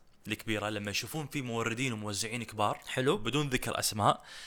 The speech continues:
Speaker 1: هذيل الشركات ياخذون كميات، جهاز، جهازين، ثلاثة. ترى على فكرة مرات يكون بس جهاز واحد. يحط له إعلان بالإنترنت، آه، بإنستغرام، ويقول إنه أول من أحضر هذا الجهاز، ويحط سعر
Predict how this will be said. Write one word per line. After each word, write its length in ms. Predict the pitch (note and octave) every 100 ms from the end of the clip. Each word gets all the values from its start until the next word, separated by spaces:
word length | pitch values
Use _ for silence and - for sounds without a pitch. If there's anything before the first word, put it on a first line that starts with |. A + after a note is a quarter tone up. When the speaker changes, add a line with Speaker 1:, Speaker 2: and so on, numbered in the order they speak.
| - - - - -
Speaker 1:
هذيل 300 | A#2+ D3 G3
الشركات 600 | G3 F#3 D3 B2 B2+ -
ياخذون 300 | A#2+ A#2 E3
كميات، 580 | E3+ D3+ C3 A2+ C#3 - -
جهاز، 440 | A2+ A#2 G#2+ F#2+
جهازين، 420 | A2 G#2+ G#2+ A2+ -
ثلاثة. 440 | A2 G#2+ - D#3 - - -
ترى 160 | C3
على 180 | B2 C3
فكرة 240 | B2+ - A#2+
مرات 240 | C#3+ -
يكون 200 | - C#3
بس 220 | E3+ -
جهاز 280 | D#3 D3+ C#3+
واحد. 260 | G#2 - E2+ - - - - - -
يحط 280 | - D#3+
له 120 | D#3+ A2+
إعلان 320 | C3 C3+ A2+
بالإنترنت، 680 | A2 A2+ A2 G2 G#2+ - -
آه، 220 | G#2+ F#2+
بإنستغرام، 600 | F#2+ C3+ C#3 A#2 G2+ A#2+ E3 - -
ويقول 300 | A2+ A#2 B2
إنه 300 | B2 A#2 C#3 - - - - -
أول 360 | F3 F3+ E3+ D3+
من 200 | C#3+ C#3
أحضر 400 | - - C#3+ C#3+
هذا 380 | C3 C#3+ D#3+ D#3+
الجهاز، 720 | C#3 C#3+ D3 F#3 A3+ - - -
ويحط 340 | G3+ - G3
سعر 400 | - G3+ E3 -